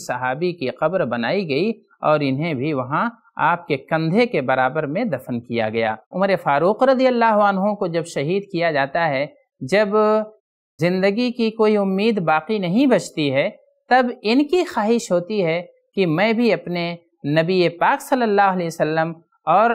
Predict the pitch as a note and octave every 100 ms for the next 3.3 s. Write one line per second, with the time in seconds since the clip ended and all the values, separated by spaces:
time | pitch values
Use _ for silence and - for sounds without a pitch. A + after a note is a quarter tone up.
0 | - - G3 G3 F#3 E3+ E3+ A3 G3+ D3+
1 | D3 E3 G3+ F#3 E3 D3 D3 C#3+ - C3+
2 | F#3 B3 G#3+ D#3 D3+ C#3 D3+ E3 C#3 C3
3 | C#3+ F3 D#3+